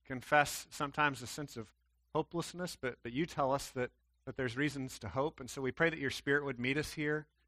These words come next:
and help us to be open, help our minds, our hearts to, to receive and to listen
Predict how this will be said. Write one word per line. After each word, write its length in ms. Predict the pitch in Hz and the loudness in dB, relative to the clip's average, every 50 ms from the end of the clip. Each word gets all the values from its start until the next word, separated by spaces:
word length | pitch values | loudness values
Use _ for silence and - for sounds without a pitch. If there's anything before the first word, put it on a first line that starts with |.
| _ _ _ | _ _ _
and 180 | 120 120 120 117 _ | -6 -6 -6 -8 _
help 320 | - - 143 143 143 _ 151 | -6 0 0 0 2 _ 2
us 200 | 139 131 - - | 0 2 -2 -6
to 100 | - 139 | -8 -6
be 180 | 101 120 117 - | -4 -4 -4 -2
open, 520 | 120 127 143 - - 156 156 160 165 160 _ _ _ _ _ _ _ | -2 -2 -2 -2 -4 -6 -6 -6 -8 -14 _ _ _ _ _ _ _
help 160 | - 143 - | -4 -2 2
our 120 | - 127 117 | 4 2 4
minds, 440 | 113 135 143 151 151 151 151 139 127 | 6 4 6 6 6 4 4 2 0
our 60 | 104 | -2
hearts 480 | - - - 160 156 151 151 - - | 2 8 10 10 10 10 6 -2 -12
to, 220 | - - 120 113 - _ | -6 -4 -4 -4 -6 _
to 100 | - - | -12 -6
receive 560 | 120 117 113 - - - 160 156 151 151 139 127 | -6 -6 -6 -6 -4 -2 0 2 2 2 0 -2
and 80 | 120 | -4
to 60 | 113 110 | -4 -4
listen 580 | 120 139 151 143 - - - 127 113 110 107 | 0 0 -2 -2 -2 -6 -6 -6 -6 -6 -10